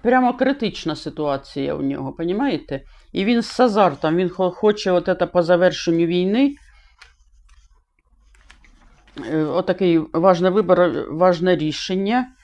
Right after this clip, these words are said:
І карта перемоги, виздоровлення, хороші переміни. І договор. І договор. Зустріч була, зустріч, договор. От в доро-, дорога.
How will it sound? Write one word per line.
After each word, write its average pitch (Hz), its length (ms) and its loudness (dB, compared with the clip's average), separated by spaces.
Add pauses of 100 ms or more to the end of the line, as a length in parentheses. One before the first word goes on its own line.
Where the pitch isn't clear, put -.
(240)
І 175 160 -2
карта 196 360 0
перемоги, 170 680 0
виздоровлення, 170 720 0
хороші 180 520 -2
переміни. 160 800 -2 (1500)
І 190 80 -6
договор. 175 580 -4 (1400)
І 190 100 -8
договор. 190 540 -2 (260)
Зустріч 175 600 -2
була, 139 380 -4
зустріч, 160 540 -4
договор. 170 600 0
От 143 180 -4
в 139 80 -10
доро-, 165 340 0
дорога. 151 520 -2